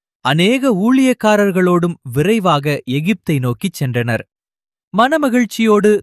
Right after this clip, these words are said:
தங்கள் பயணத்தை தொடர்ந்தனர். பெயர்ஷெபாவிற்கு வந்தபோது முற்பிதா நன்றியான காணிக்கையை செலுத்தி, அவர் தங்களோடு வருவார் என்கிற நிச்சயத்தை தரும்படி ஆண்டவரிடம் மன்றாடினான்.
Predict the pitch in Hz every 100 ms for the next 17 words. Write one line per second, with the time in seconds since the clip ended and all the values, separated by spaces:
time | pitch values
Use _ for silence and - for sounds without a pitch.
0 | - 180 156 143 - 156 208 160 - 127
1 | 131 127 135 123 123 - - _ _ _
2 | _ _ _ 208 294 320 285 233 240 233
3 | 226 214 175 165 165 147 135 190 147 -
4 | _ _ 190 285 - 269 240 240 - 147
5 | 156 202 226 240 254 277 - 180 202 220
6 | - 196 165 - 135 131 - 190 170 _
7 | _ _ 196 214 220 - - 202 254 294
8 | 285 285 254 180 190 208 214 220 160 175
9 | 170 160 139 147 - 220 190 175 151 139
10 | 139 127 127 151 123 _ _ 120 170 202
11 | 143 127 117 123 127 120 143 131 117 110
12 | 107